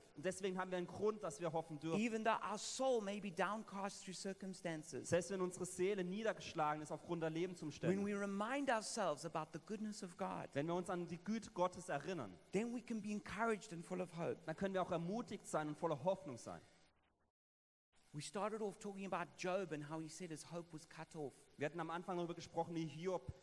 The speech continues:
Speaker 1: ähm, gesprochen hat und sa-, gesagt hat, dass er keinerlei Hoffnung mehr hat.
Speaker 2: But then he went on and he says, "Though he slay me, yet will I hope in him."
Speaker 1: Aber dann sagt er, "Auch wenn ich niedergeschlagen war, habe ich doch Hoffnung an ihn."
Speaker 2: And then we see that it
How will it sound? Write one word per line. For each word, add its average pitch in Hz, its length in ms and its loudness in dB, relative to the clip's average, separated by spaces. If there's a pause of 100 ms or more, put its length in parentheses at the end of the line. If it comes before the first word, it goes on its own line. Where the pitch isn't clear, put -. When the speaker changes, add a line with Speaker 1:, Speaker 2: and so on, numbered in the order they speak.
(220)
Speaker 1:
ähm, 147 340 2
gesprochen 165 580 -2
hat 160 160 0
und 147 140 -6
sa-, 131 160 -2
gesagt - 340 -6
hat, 156 80 -8
dass 151 180 -4
er 160 40 -2
keinerlei 160 560 -2
Hoffnung 165 300 -2
mehr 110 100 -2
hat. 90 180 -6 (200)
Speaker 2:
But 139 100 -2
then 208 160 2
he 220 100 0
went 214 280 -2
on 208 160 0
and 196 100 -2
he 185 60 -2
says, 185 280 -2
"Though 185 200 4
he 202 180 -6
slay 220 400 0
me, 196 100 -2
yet 165 360 0
will 180 100 -2
I 156 180 -2
hope 180 240 -4
in 175 120 -4
him." 127 200 -4 (480)
Speaker 1:
Aber 147 140 4
dann 165 120 2
sagt 170 260 0
er, 151 100 2
"Auch 156 160 2
wenn 180 140 0
ich 185 140 -4
niedergeschlagen 156 680 2
war, 135 120 0
habe 139 120 0
ich - 120 -10
doch - 240 0
Hoffnung 175 340 2
an 104 100 -2
ihn." 87 160 -10 (160)
Speaker 2:
And 170 160 2
then 214 160 -2
we 220 80 -2
see 233 300 -4
that 190 160 2
it 180 120 -4